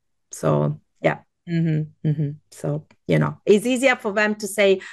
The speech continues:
"I'll put a tax of a day," because at the end of the day, they're gonna get the, put the tax of a day. Rather than, I don't know, the, at the moment in the city, there is a very narrow-minded view of, um, you know, no future. Is, uh,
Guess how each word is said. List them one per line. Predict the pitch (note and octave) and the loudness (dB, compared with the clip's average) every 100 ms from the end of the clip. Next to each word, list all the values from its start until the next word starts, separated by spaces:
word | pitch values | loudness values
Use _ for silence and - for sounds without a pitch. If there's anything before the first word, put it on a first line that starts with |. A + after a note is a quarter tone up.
| - | -6
"I'll | F#3 | -4
put | F#3 A#3+ | -2 0
a | A#3 | 0
tax | - G3 F#3+ - | 0 -2 -2 -4
of | E3+ | -2
a | E3+ | 0
day," | F3+ F3+ D#3 F#3+ | 2 4 4 2
because | G3 F3+ | -2 0
at | G3+ G3+ G3 | 0 0 0
the | F#3+ | 0
end | F#3 | 0
of | F3+ | -2
the | |
day, | G3+ A3+ | 0 0
they're | F3+ C4+ | 0 0
gonna | G#3+ D3+ | 0 0
get | D#3+ D3+ | -2 -4
the, | |
put | D#3 D#3 - _ | -6 -8 -8 _
the | D#3+ | -6
tax | D#3 D3+ - | -4 -6 -6
of | D#3 | -8
a | E3 | -4
day. | E3 D#3+ - - - | -4 -4 -8 -18 -4
Rather | G3+ G3 G3+ | 0 2 2
than, | G3 F#3+ F#3 F3+ - - - - | 0 -2 -4 -8 -20 -20 -20 0
I | B3 | 2
don't | B3+ C#4 | 2 2
know, | B3 A3+ | 0 -4
the, | A3+ - | -6 -2
at | A3+ A#3 | -2 0
the | |
moment | B3 B3+ C#4 D4 | -2 0 0 -2
in | C4 | -6
the | A3 | -8
city, | - G3+ G3 G3+ | -6 -6 -6 -2
there | G3 | 0
is | F#3+ F#3 | 2 0
a | |
very | F3 F3 F3+ | 0 0 0
narrow-minded | F3 E3+ E3+ E3 E3 E3 D#3 | -2 -2 0 0 0 -2 0
view | E3 E3+ | 2 2
of, | F3+ E3 D3+ E3+ - | 0 -2 -4 -8 -6
um, | D#3 D3+ D3 D3+ - _ | -2 -2 -2 -4 -8 _
you | F#3 F3+ | 0 2
know, | D3+ D#3+ - | 2 -2 -2
no | G3 G#3 A3 | 4 6 4
future. | - F3 D3+ D#3 C#3+ _ _ - | 0 -6 -4 -4 -6 _ _ 2
Is, | G3+ G3+ G3+ A3+ | 6 6 4 2
uh, | G#3 | 0